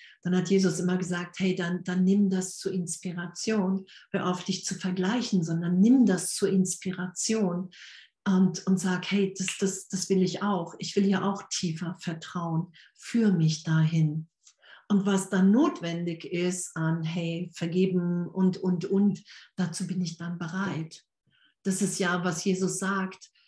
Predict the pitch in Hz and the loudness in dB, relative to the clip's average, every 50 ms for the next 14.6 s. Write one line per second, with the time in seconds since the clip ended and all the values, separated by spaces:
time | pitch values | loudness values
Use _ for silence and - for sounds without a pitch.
0 | _ _ - 185 185 185 175 185 180 - - - 185 - - 196 185 - - - | _ _ -2 0 2 2 2 0 0 -2 -4 -6 -6 -4 -2 -2 -2 -2 -2 -4
1 | - 202 233 254 254 240 - - - 226 208 214 220 240 240 208 - - - - | -4 -2 0 0 0 0 -2 -2 0 2 4 6 6 6 4 2 0 -2 -6 -6
2 | - - - - - - _ _ _ _ _ _ _ _ _ _ _ 185 175 196 | -6 -6 -8 -12 -20 -20 _ _ _ _ _ _ _ _ _ _ _ 0 2 4
3 | 208 226 247 254 240 247 240 226 214 - - 214 214 214 214 214 214 - - _ | 6 6 8 8 8 6 6 4 2 2 4 4 6 6 6 4 2 -4 -12 _
4 | _ _ _ 202 202 190 202 196 196 190 - 214 220 220 220 214 170 175 165 160 | _ _ _ -4 -2 2 2 2 2 2 2 0 -2 0 0 -2 -2 -2 -2 -2
5 | 156 156 - - - 165 185 180 170 160 160 156 - - 165 160 160 - 160 160 | -2 -4 -6 -8 -8 -6 -4 -2 -2 -2 -2 -4 -4 -6 -6 -6 -4 -4 -2 -2
6 | 156 156 156 - - 170 170 156 185 185 190 190 208 190 - - 208 214 208 226 | -2 -2 -2 -4 -6 -8 -6 -2 0 2 2 2 2 0 0 2 2 2 2 2
7 | 240 226 220 - 226 233 240 214 165 - - 147 147 143 170 165 - _ _ _ | 2 2 0 0 2 2 2 2 0 -4 -6 -8 -8 -8 -8 -12 -16 _ _ _
8 | _ _ _ - - - - - - - - _ _ _ _ _ _ _ _ _ | _ _ _ -20 -20 -20 -20 -20 -20 -20 -20 _ _ _ _ _ _ _ _ _
9 | _ _ - - - - - - _ _ _ - 202 202 190 - - - _ _ | _ _ -20 -20 -20 -20 -20 -20 _ _ _ 2 2 2 2 0 -6 -14 _ _
10 | _ _ - 196 190 - - 233 277 311 302 285 240 - - - 196 190 185 190 | _ _ -4 -2 0 0 2 4 6 6 6 6 6 4 2 0 0 2 4 4
11 | 185 185 185 - - 202 208 214 202 196 202 190 190 185 - - 180 190 190 190 | 2 2 0 -2 -2 0 2 2 2 2 0 -2 -4 -6 -6 -4 -2 -2 0 0
12 | 196 190 185 - - 185 185 196 196 - 202 196 - - 175 185 185 - - - | 0 -2 -4 -4 -4 -2 -2 -2 -2 -4 -6 -4 -4 -4 -4 -4 -4 -6 -12 -8
13 | - - 202 196 196 - - - - 202 202 202 - - 190 185 190 185 190 190 | -4 -2 -2 -2 -2 -6 -8 -4 -2 0 0 0 -2 -4 -4 -2 0 -2 -2 -4
14 | - 196 185 185 175 180 190 190 202 196 190 | -6 -8 -4 -2 -2 0 0 0 0 -2 -4